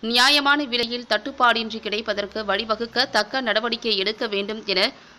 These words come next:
தி மு க சிங்காநல்லூர் சட்டமன்ற உறுப்பினர் கார்த்திக் கோவை மாவட்ட ஆட்சியர் ராசாமணி அவர்களுக்கு கடிதம் எழுதியுள்ளார். இந்தியாவின் பல்வேறு மாநிலங்களிலும் கொரோனா வைரஸ் தாக்குதலை கட்டுப்படுத்த மத்திய அரசு சார்பில் ஏப்ரல் பதினான்காம் தேதி வரை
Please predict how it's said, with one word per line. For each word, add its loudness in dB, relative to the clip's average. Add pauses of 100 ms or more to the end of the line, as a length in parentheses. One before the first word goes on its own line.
தி 2
மு 0
க 0
சிங்காநல்லூர் 0
சட்டமன்ற -4
உறுப்பினர் -4
கார்த்திக் 0 (380)
கோவை 6
மாவட்ட 2
ஆட்சியர் 2
ராசாமணி 2
அவர்களுக்கு 0
கடிதம் -2
எழுதியுள்ளார். 0 (600)
இந்தியாவின் 2
பல்வேறு 0
மாநிலங்களிலும் 0
கொரோனா 4
வைரஸ் -2
தாக்குதலை 0
கட்டுப்படுத்த 0
மத்திய 0
அரசு 0
சார்பில் 0
ஏப்ரல் 2
பதினான்காம் 2
தேதி -4
வரை 2